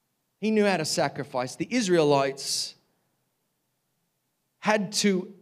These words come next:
apprehend the promises of God. It was uncomfortable going up against those thirty-one kings. It was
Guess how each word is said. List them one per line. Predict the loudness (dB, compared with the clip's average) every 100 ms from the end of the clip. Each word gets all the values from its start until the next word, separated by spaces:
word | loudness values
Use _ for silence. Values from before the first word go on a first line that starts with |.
| _
apprehend | 0 0 2 2 2 0 0 -4 -8 -6
the | -8
promises | -2 0 0 -2 -4 -4
of | -4 0
God. | 2 4 2 -2 -16 _ -20 -6
It | -2
was | 2 0 0
uncomfortable | -2 -2 -4 -4 -2 0 0 0 -2
going | -2 -2 -2 -4
up | -6 -6
against | -6 -6 -6 -8
those | -6 -6
thirty-one | -4 -2 -2 -4 -6 -8
kings. | -8 -8 -10 -14 -16 -20 _ _ _ _ _ _ _ _
It | -2
was | -2 -2